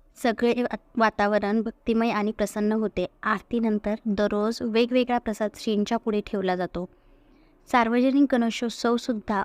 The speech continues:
उत्साहात साजरा केला जातो. चौकाचौकात श्री गणेशाची स्थापना करून वेगवेगळे देखावे केले जातात.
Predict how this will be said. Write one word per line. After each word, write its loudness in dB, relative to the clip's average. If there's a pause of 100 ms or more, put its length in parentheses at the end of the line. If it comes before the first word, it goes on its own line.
उत्साहात -2
साजरा 0
केला -2
जातो. -8 (680)
चौकाचौकात 0
श्री -2
गणेशाची -2
स्थापना 0
करून 0
वेगवेगळे 0
देखावे -2
केले -2
जातात. -6